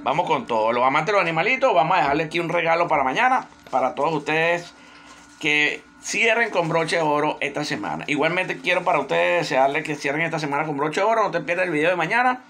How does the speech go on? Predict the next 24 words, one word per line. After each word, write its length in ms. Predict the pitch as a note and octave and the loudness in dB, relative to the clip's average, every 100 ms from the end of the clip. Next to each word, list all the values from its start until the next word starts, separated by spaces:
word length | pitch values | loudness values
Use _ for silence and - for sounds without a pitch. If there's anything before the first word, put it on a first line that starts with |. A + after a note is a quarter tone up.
| - - - - | -20 -20 -20 -6
como 140 | D3 | -2
se 80 | D3+ | 0
lo 60 | |
acabo 220 | D3 F3 F#3 | 2 4 2
de 60 | |
decir, 200 | E3 A#3+ | 2 -2
que 80 | A3+ | -2
le 80 | E3 | 0
voy 140 | D3 | 2
a 40 | D#3+ | 2
dar 80 | |
la 80 | E3 | 4
base 200 | E3 E3+ | 2 2
del 80 | D#3+ | -2
concurso 540 | D#3+ D#3 A3+ A3+ A3+ - | -4 -2 -4 -2 -4 0
para 500 | G#3+ G#3 G#3+ G#3+ - - - - - - | 2 4 2 0 -4 -20 -20 -20 -20 -6
seleccionar 500 | D#3 D3+ D3 D3 C#3 | -4 -2 0 -2 -2
tres 160 | D#3+ - | -6 -4
personas 420 | D#3+ D#3+ E3 D#3+ | -4 -2 -2 -2
para 160 | D3 | -2
el 80 | C3 | -2
día 180 | C3+ C#3+ | -2 -2
miércoles, 640 | C3+ A#2+ G#2 D#2+ D2 D#2 | -2 -2 -4 -6 -12 -12
¿ok? 120 | - | -6